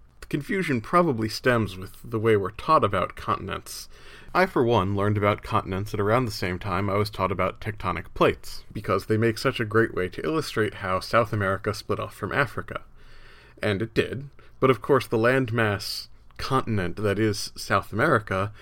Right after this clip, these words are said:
is actually rather different from the tectonic plate that actually split off from Africa. From a scientific standpoint, you'll never see a tectonic plate. It's underground or underwater.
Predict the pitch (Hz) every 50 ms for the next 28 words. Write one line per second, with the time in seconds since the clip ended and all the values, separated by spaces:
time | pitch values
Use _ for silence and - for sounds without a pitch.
0 | - - - - - - - 156 165 139 143 131 123 - 110 110 107 110 104 -
1 | 135 - - 107 92 - - - 110 101 98 - 101 87 - - - 104 90 -
2 | - - - - - 185 160 117 95 - - 110 95 95 95 - - - - 101
3 | 101 - - - - 104 - - - - - - - - - 123 113 - - 95
4 | - - 87 - - - - - - - - - - - 147 127 - - 180 180
5 | 165 - - 196 180 143 123 - - - 117 110 107 - - 107 95 101 95 -
6 | - - 139 139 143 147 151 165 165 151 123 - - - 208 156 110 107 - -
7 | 107 - - 120 95 95 - - - - 104 - - - - - - - - -
8 | - 104 - 135 147 139 117 110 104 117 139 143 123 104 98 92 - 87 98 101
9 | 101 101 101 101 120 139 131 - 73 - - 113